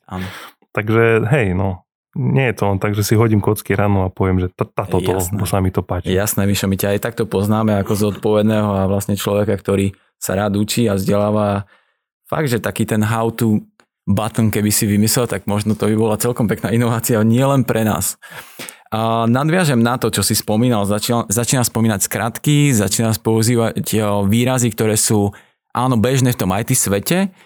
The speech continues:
Speaker 1: ale ja sa ťa opýtam, vedel by si nám povedať, s akými technológiami pracuješ, ale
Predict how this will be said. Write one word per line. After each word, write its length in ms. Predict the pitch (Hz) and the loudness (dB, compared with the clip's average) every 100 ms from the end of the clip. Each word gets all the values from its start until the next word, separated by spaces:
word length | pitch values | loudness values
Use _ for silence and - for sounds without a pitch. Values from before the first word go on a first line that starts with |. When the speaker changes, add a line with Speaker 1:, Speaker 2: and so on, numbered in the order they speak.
| _ | _
Speaker 1:
ale 240 | - 113 | -4 -2
ja 20 | 151 | -2
sa 140 | 120 | 0
ťa 160 | 120 117 | 0 0
opýtam, 320 | 131 127 107 | 0 0 2
vedel 240 | 107 147 | 2 2
by 80 | 147 | 0
si 240 | 139 135 | 2 2
nám 240 | 120 107 104 | 4 2 2
povedať, 320 | 120 127 - | 2 2 0
s 40 | - | -4
akými 560 | 110 - 135 127 - | -6 0 0 0 -4
technológiami 800 | - 113 - 113 110 117 123 120 | -4 -2 0 0 2 2 2 2
pracuješ, 720 | - 104 98 101 120 147 196 - - - _ _ _ - | 0 -4 -4 -2 0 2 0 -4 -14 -20 _ _ _ -6
ale 320 | 110 113 110 | -2 -2 -4